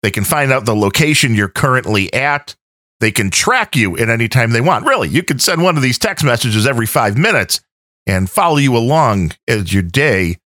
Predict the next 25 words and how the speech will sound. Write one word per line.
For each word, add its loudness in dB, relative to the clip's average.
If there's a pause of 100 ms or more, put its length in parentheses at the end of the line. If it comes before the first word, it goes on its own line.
progresses 0
without -2
you 0
even 2
knowing 2
it. 0
It's -2
some -2
scary 0
stuff, -2
but -2
again, 0
it's -2
really 2
exciting 0
when 0
looking 0
at 2
it 0
from -2
the 0
technical 0
aspect -2
of 0
this. 2